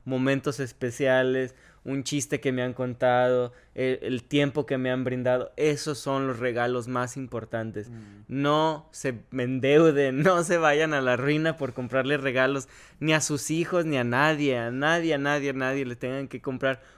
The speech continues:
Speaker 1: un regalo si no tienen el dinero para comprarlo.
Speaker 2: Fíjense, una de, de las pláticas que hemos tenido Renato y yo durante nuestra relación tuvo que ver con regalos, porque Renato en varias ocasiones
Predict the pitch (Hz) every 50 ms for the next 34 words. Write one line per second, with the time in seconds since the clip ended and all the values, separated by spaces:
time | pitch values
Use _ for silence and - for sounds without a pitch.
0 | _ - 123 131 131 123 127 131 127 120 123 120 120 123 123 120 - 120 113 117
1 | 117 - - 120 123 123 123 120 117 107 107 107 107 110 110 110 104 - - 98
2 | 95 92 - 98 95 90 - 95 95 90 90 90 95 - _ _ _ _ - 170
3 | 170 185 180 170 185 165 160 175 185 185 185 185 185 175 - 151 139 151 143 135
4 | 131 123 120 120 117 113 113 110 107 104 104 107 101 - _ _ _ _ - 120
5 | 110 120 113 113 113 117 113 107 - - - 123 123 - 120 - 139 139 - 123
6 | 123 131 120 - 120 113 117 117 117 113 113 110 107 - 123 113 110 110 110 120
7 | 135 _ - 117 117 113 110 107 104 95 101 98 101 101 98 92 - - - 98
8 | 101 98 98 98 98 95 - _ _ - 110 110 107 104 101 - 113 113 120 120
9 | _ _ _ - _ _ _ _ _ _ - 147 139 143 - 139 131 131 127 -
10 | 135 127 120 139 139 147 151 156 143 135 - - _ _ _ _ _ _ _ -
11 | 127 127 123 123 - 123 123 123 123 123 123 - - - _ _ _ - - -
12 | _ _ _ - - 139 139 143 143 147 147 170 160 156 147 113 131 120 117 123
13 | 123 131 139 139 - 139 - 143 143 - 151 143 131 123 123 131 139 147 -